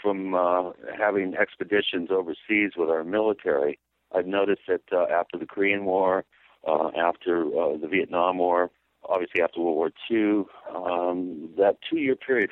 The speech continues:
following that, you tend to see a increase in U F O sightings after the Gulf War, uh, the initial, you know,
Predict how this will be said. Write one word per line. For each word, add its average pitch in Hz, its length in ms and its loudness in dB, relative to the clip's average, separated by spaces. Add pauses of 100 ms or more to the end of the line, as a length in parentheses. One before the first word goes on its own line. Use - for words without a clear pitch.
following 92 420 0
that, 82 300 -2
you 101 760 0
tend 120 380 -2
to 113 300 -2 (320)
see 131 340 2
a 117 460 2
increase 120 460 0
in 110 160 -2
U 110 80 4
F 107 100 0
O 131 180 2
sightings 85 280 2
after 85 200 0
the 82 80 -12
Gulf 95 300 0
War, 98 300 2 (500)
uh, 87 200 2
the 87 100 2
initial, 87 480 0
you 85 120 -4
know, 78 180 0